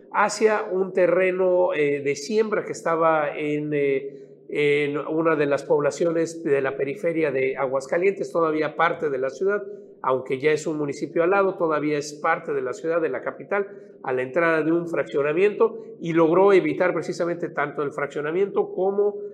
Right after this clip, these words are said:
las casas. El, eh, un medio de Aguascalientes es el que precisamente, Anuar, publica que hay una persona, un testigo que dice haber visto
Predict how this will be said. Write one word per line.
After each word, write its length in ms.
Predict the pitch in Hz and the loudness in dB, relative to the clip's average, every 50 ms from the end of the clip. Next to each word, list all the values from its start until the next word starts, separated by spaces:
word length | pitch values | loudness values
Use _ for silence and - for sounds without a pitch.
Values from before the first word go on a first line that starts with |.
| - - - - - | -16 -20 -20 -14 -6
las 280 | - - 123 - - | -2 -2 -2 -2 -4
casas. 560 | - - 143 151 151 - 147 131 - - - - - - - - - - | 0 2 2 2 4 2 -2 -4 -4 -6 -10 -20 -20 -20 -20 -20 -18 -12
El, 640 | - - 151 156 156 156 156 156 156 156 151 151 151 | -2 0 0 0 2 0 -2 -2 -2 -2 -2 0 2
eh, 360 | 151 147 143 160 160 156 156 | 2 2 2 2 2 2 2
un 240 | 160 185 196 196 196 | 4 4 4 4 6
medio 340 | 202 202 196 208 202 196 180 | 4 4 6 6 6 6 6
de 240 | 190 190 190 190 | 6 4 4 4
Aguascalientes 880 | 180 165 156 156 165 165 - - 190 185 202 214 208 190 214 202 202 - | 2 2 2 2 0 0 0 0 0 2 2 0 0 0 0 -2 0 0
es 180 | 180 175 - 180 | -2 -2 -2 -4
el 120 | 160 - | -4 -4
que 100 | 170 147 | -4 -4
precisamente, 560 | 147 135 - 185 151 - 170 170 180 175 180 | -4 -6 -6 -6 -6 -4 -4 -4 -4 -2 -4
Anuar, 320 | 175 170 180 190 185 185 - | -2 0 2 0 0 0 -2
publica 640 | 151 139 139 165 185 180 165 - 170 170 170 - - - - - - - - - - 143 - - | -4 -4 -2 -2 -4 -4 -2 -2 -2 -2 -2 -6 -16 -18 -20 -20 -20 -20 -20 -20 -20 -20 -8 -2
que 380 | - 170 170 170 170 170 - 156 | 0 2 2 2 2 0 0 2
hay 360 | 170 170 165 170 170 165 160 | 2 4 4 2 2 2 0
una 340 | 170 165 170 175 175 165 - | 0 0 0 2 2 0 2
persona, 640 | - 143 139 135 - - 196 190 196 190 180 165 | 2 2 2 0 0 0 0 2 2 2 2 2
un 180 | 156 156 165 160 | 2 0 -2 -4
testigo 580 | 160 143 151 - - - 190 190 190 190 165 - | -4 -6 -6 -6 -8 -6 -4 -2 0 0 0 0
que 140 | - 139 | -2 -2
dice 300 | 135 156 170 165 - 170 | -2 -2 -4 -6 -4 -4
haber 240 | 147 147 156 151 151 | -2 0 0 0 -2
visto 480 | 147 165 160 156 - - 156 - - | -2 -4 -6 -4 -2 -2 -2 -2 -2